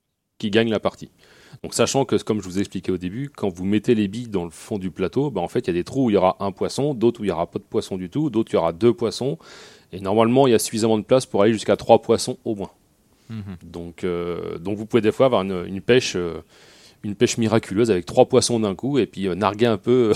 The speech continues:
Speaker 1: <laughs> votre adversaire ou vos adversaires.
Speaker 2: Mais comment elles se
Speaker 1: Euh,
Speaker 2: répartissent les billes en début de partie ? C'est toi qui les places à la main trou par trou ou alors, euh
Speaker 1: Non, tu les renverses dans le plateau, dans le fond.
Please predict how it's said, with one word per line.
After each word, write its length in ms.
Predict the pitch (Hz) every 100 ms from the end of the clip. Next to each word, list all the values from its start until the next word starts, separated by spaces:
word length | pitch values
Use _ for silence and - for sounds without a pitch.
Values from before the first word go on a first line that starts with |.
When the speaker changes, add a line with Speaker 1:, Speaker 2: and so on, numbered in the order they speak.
| -
Speaker 1:
<laughs> 120 | 440 -
votre 460 | 123 - - -
adversaire 760 | 143 113 120 147 131 - 170 143
ou 100 | 123
vos 260 | 113 131 120
adversaires. 680 | 107 110 92 - 131 170 165 -
Speaker 2:
Mais 80 | 113
comment 220 | 151 190
elles 60 | 196
se 100 | 156
Speaker 1:
Euh, 40 |
Speaker 2:
répartissent 540 | 151 101 95 92 85 131
les 100 | 120
billes 220 | 139 131
en 80 | 117
début 260 | 110 110
de 60 | 107
partie ? 280 | 117 - 131
C'est 100 | -
toi 120 | 123
qui 100 | -
les 80 | 113
places 260 | 127 123 -
à 40 |
la 140 | 113 117
main 120 | 127
trou 160 | -
par 180 | 113 120
trou 200 | - 254 202
ou 120 | 113
alors, 260 | 107 104 101
euh 120 | 95 104
Speaker 1:
Non, 280 | 151 175 208
tu 120 | -
les 100 | 131 127
renverses 560 | 147 156 170 - - 101
dans 200 | 101 127
le 60 |
plateau, 320 | 120 123 113 127
dans 80 |
le 60 | 110
fond. 240 | - 156